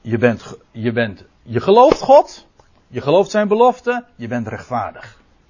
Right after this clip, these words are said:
Je wordt, een mens wordt gerechtvaardigd niet door werken der wet,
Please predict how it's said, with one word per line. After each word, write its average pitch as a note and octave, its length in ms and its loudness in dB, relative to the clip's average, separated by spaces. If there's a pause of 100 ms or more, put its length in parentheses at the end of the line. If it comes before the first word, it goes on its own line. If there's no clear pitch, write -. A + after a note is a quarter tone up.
(240)
Je B2+ 120 -14
wordt, F3+ 280 -2
een C#3+ 260 -6
mens B3 280 -4
wordt A3 160 -8
gerechtvaardigd F3 680 -6
niet F#3 240 -6
door D#3 200 0
werken A#3 640 -2
der A2+ 180 -8
wet, A3 300 -4